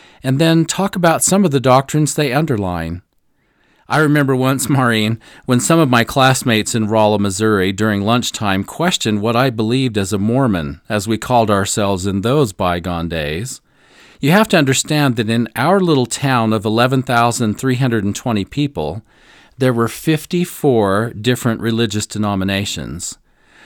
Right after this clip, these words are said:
Four or five of my evangelical friends asked me what we really believed, but it wasn't in a,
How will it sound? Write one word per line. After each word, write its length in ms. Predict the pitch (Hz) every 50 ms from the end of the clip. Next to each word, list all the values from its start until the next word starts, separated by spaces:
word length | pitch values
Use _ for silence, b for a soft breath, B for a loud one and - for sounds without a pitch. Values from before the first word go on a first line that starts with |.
| b b b b
Four 300 | b - - 247 240 196
or 80 | 160
five 320 | 147 - 151 143 147 123 127
of 100 | 120 113
my 220 | 120 120 117 113 90
evangelical 800 | - 120 120 113 120 113 107 95 117 117 117 113 110 - - 101
friends 500 | - - - 117 110 107 107 101 - - -
asked 340 | - 120 123 139 - - -
me 140 | 135 120
what 280 | 117 117 127 151 165 135
we 120 | 143 139
really 280 | 131 127 131 120 120 110
believed, 640 | 95 98 104 98 98 98 87 80 76 76 76 - -
but 140 | - 143 143
it 100 | 160 127
wasn't 400 | 151 175 180 170 - 160 143 -
in 200 | 110 127 127 123
a, 240 | 117 110 104 98